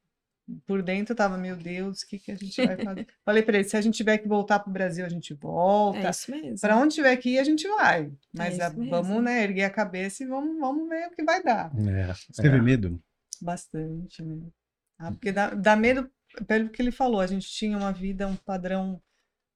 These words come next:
Speaker 1: bom, assim, e aí, e agora? O que que faz, né?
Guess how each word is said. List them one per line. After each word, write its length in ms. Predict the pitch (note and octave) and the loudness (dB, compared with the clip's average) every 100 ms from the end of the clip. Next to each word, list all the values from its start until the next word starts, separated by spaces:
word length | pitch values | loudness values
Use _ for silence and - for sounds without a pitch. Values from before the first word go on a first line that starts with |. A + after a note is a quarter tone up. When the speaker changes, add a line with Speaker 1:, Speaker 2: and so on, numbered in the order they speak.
| _ | _
Speaker 1:
bom, 380 | B3 B3+ C4+ C#4+ | 4 8 8 6
assim, 460 | F3+ - G#3 A#3 D4+ | 4 0 0 0 0
e 180 | D4+ A3 | 0 4
aí, 280 | G#3+ A3+ A3 | 6 4 0
e 120 | - C4 | -2 2
agora? 400 | D4 A#3 F3 E3+ | 4 4 4 0
O 40 | |
que 100 | F#3+ | -8
que 140 | - - | -16 -6
faz, 480 | A#3 F3 E3+ D3 | -2 0 -2 -6
né? 320 | F3 F3+ G3+ | -4 -2 -2